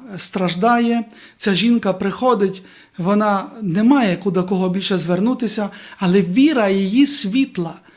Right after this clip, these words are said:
вона вірить, вона не хоче чути «ні» від Ісуса. Вона готова, вона йде і вона впокоряється перед Ісусом. Впокоряється.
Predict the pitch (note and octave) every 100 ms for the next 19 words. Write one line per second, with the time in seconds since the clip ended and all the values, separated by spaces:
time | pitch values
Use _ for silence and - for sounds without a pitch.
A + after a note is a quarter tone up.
0 | - _ E3 F#3+ G#3+ F#3+ A#3 D#4 F#3 E3+
1 | F#3 A3+ A#3 A3+ - B3+ D4+ - G#3+ G#3
2 | D4 - G#3+ F#3 - - - G3+ C4+ D#4+
3 | E3+ F#3 F#3+ G3 G3 - C4 - D#3+ -
4 | _ - _ - G3 G#3+ B3+ C4+ C4 -
5 | _ C3+ F#3+ G#3+ C#4+ C4 F3+ D3+ - -
6 | - _ F3+ G3 C4 C#4+ A3 F3+ A3 C4+
7 | C#4+ - - - _ - G#3+ G#3 - F#3
8 | F3 F#3 F#3 F3+ F#3 - - - F#3 B3
9 | C#4 D4 C4+ F3 D#3+ F#3 E3 F#3 E3+ G#3
10 | - F#3 D#3+ - - - _ _ _ _
11 | - - A#3 B3+ B3+ E3 D#3 - G3+